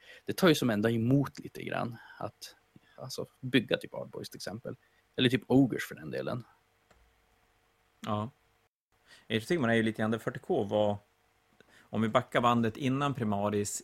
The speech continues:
Speaker 2: innan Chaos Space Marines fick sina nya Havocs och Space Marine-modeller,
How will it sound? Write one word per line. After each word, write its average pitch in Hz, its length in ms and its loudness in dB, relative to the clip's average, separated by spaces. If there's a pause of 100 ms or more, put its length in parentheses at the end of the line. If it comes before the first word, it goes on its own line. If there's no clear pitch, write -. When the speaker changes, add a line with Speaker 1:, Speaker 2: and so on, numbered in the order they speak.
Speaker 2:
innan 113 800 0
Chaos 101 220 -6
Space 107 320 -4
Marines 95 180 -6
fick - 200 -10
sina 101 340 -4
nya 95 420 -2 (540)
Havocs 95 540 -2
och 101 60 -6
Space 101 280 -6
Marine-modeller, 95 640 -4